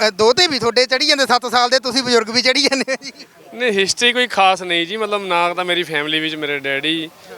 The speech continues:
Speaker 2: ਮੇਰੇ, ਮ, ਮਤਲਬ ਸੱਠ ਸਾਲ ਦੀ ਉਮਰ 'ਚ ਹੀ ਗੋਡੇ ਉਹਨਾਂ ਦੇ ਰਹਿ ਗਏ ਸੀ ਤੇ ਬੇਟੀ ਮੇਰੀ ਡਾਕਟਰ ਹੈ ਇੱਥੇ ਨ-, ਰੋਪੜ ਸ਼ਹਿਰ 'ਚ ਹੀ। ਉਹ ਕਹਿੰਦੀ, "ਪਾਪਾ, ਗੋਡੇ ਤੁਹਾਡੇ ਵੀ ਰਹਿ ਜਾਣੇ, ਇਸ ਕਰਕੇ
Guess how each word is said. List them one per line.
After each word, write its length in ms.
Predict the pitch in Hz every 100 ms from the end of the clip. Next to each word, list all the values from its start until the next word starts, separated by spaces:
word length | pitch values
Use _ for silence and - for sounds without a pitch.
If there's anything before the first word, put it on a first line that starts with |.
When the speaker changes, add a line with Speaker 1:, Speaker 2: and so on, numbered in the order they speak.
| -
Speaker 2:
ਮੇਰੇ, 220 | 156 147 147
ਮ, 500 | 160 156 147 143 139
ਮਤਲਬ 720 | 143 143 139 139 139 139 143 - - -
ਸੱਠ 280 | - 170
ਸਾਲ 320 | 160 - 160 160
ਦੀ 80 |
ਉਮਰ 180 | 165 165
'ਚ 80 | 156
ਹੀ 40 |
ਗੋਡੇ 280 | 165 156 156
ਉਹਨਾਂ 140 | 175 175
ਦੇ 80 |
ਰਹਿ 180 | 156 151
ਗਏ 140 | 185 185
ਸੀ 220 | 151 143 - - -
ਤੇ 80 | 170
ਬੇਟੀ 280 | 156 160 160
ਮੇਰੀ 200 | 165 170
ਡਾਕਟਰ 380 | 151 139 165 160
ਹੈ 80 | 151
ਇੱਥੇ 220 | - 147
ਨ-, 80 | 151
ਰੋਪੜ 380 | 147 139 143
ਸ਼ਹਿਰ 280 | 139 147 160
'ਚ 80 | 160
ਹੀ। 140 | 147 123 - - -
ਉਹ 80 |
ਕਹਿੰਦੀ, 220 | 165 180 185
"ਪਾਪਾ, 580 | - - 185 185 190 -
ਗੋਡੇ 360 | 175 160 160 175
ਤੁਹਾਡੇ 260 | 170 147
ਵੀ 100 | 160
ਰਹਿ 160 | 160 170
ਜਾਣੇ, 360 | 175 165 175 180 - 190
ਇਸ 140 | 180
ਕਰਕੇ 540 | - 180 165 190 196